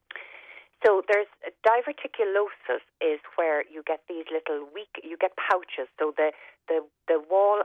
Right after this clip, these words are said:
of the colon is a kind of a strong muscle. And when you get diverticulosis, there's weaknesses in parts of that strong muscle, and it blows out to form a little pouch. And the danger is that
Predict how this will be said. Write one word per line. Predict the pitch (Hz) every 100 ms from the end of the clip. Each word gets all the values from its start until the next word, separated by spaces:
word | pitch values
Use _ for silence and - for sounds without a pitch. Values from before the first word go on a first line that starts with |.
| -
of | 165
the | -
colon | - 170 151 139
is | 135
a | -
kind | - 143
of | 139
a | 135 _
strong | _ 170 156 139
muscle. | 135 139 - - 113 - - - -
And | 147
when | 196
you | 226
get | 240 196
diverticulosis, | - 170 160 160 156 151 139 135 - _ _ _ _
there's | - 151 139 143
weaknesses | 202 - - 160 143 -
in | - 143
parts | - 156 151 -
of | -
that | 131 -
strong | - 139 131
muscle, | 135 - 127
and | 143
it | 147 -
blows | 170 196 185
out | 127 123 -
to | -
form | - 147
a | 131
little | 131 127 -
pouch. | - 123 - - - - - -
And | 147
the | 147
danger | 196 208 202 165
is | 156 147
that | 139 135